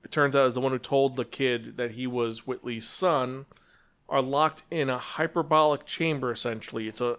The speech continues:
it's a clean room for storing old books 'cause the guy was obsessed with old books.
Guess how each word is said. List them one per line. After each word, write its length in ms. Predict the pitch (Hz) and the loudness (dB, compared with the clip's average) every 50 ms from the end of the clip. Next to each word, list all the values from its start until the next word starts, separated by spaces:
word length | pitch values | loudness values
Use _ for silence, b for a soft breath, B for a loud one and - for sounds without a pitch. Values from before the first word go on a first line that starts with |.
| - | -4
it's 200 | - 127 120 - - | -6 -6 -6 -4 -4
a 120 | 139 135 120 | -2 -2 -2
clean 380 | - - - 175 190 202 196 175 | -4 -4 0 2 2 4 4 2
room 460 | 156 139 131 123 120 120 120 120 123 | 2 2 2 2 0 -2 -4 -8 -12
for 260 | - - - 131 117 | -14 -8 -6 -6 -4
storing 540 | - - - 147 139 139 139 135 131 135 135 - | -4 -6 -4 -2 0 0 0 0 -2 -6 -6 -2
old 400 | - 135 131 127 131 120 120 120 _ | 2 2 2 2 0 -2 -4 -6 _
books 400 | 147 143 120 - - - - - | 2 2 2 2 -2 -10 -12 -10
'cause 180 | - 123 117 | -10 -10 -10
the 100 | 113 123 | -10 -12
guy 220 | 113 113 123 120 120 | -4 2 4 4 4
was 120 | 120 117 | 4 2
obsessed 360 | 113 113 - - 131 123 - | -2 -6 -4 -4 -4 -4 -4
with 80 | - 120 - | -8 -8 -6
old 240 | 117 117 113 113 120 | -4 -4 -4 -4 -2
books. 380 | 131 127 117 - - - - | -2 -2 -2 -2 -10 -12 -12